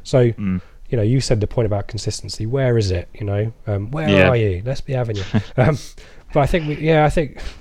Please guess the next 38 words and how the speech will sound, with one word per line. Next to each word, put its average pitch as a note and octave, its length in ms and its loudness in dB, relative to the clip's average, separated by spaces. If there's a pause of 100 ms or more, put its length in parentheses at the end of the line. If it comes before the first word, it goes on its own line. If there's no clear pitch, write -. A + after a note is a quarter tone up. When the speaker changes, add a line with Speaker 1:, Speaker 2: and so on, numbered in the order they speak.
(140)
Speaker 1:
yeah, A2+ 260 2
I C3+ 40 0
think F3+ 140 2
Mullet's C#3+ 240 4
right. D3 180 0 (180)
I C3+ 60 -6
think B2 160 -6
it's - 100 -12
a - 40 -16
fair B2 140 -6
point. B2 220 -12 (800)
Speaker 2:
Mm. F#2+ 220 -2 (840)
I A#2+ 100 0
think, D#3 220 2
yeah, A2 300 4 (280)
they C#3+ 120 4
seem F#3 240 0
fit - 340 0
though, F#2+ 240 2 (200)
so A2+ 360 0
maybe A#2+ 240 0
that's A2+ 180 2
Speaker 1:
Whoa. G#2 320 -4
Speaker 2:
they're A2 100 -4
just, A2+ 180 -6
Speaker 1:
Yeah. F#2 60 -6
Speaker 2:
they're A#2 100 2
just - 200 -4
working A#2+ 400 4
on G#2+ 140 -2
the G2+ 260 -2 (340)
fitness. - 400 -4
Speaker 1:
If C#3 100 -4
they're C#3+ 80 2
not C#3 160 0
injured, G#2+ 440 -2
Speaker 2:
Um, G2+ 300 -4
Speaker 1:
yeah. G2 200 -4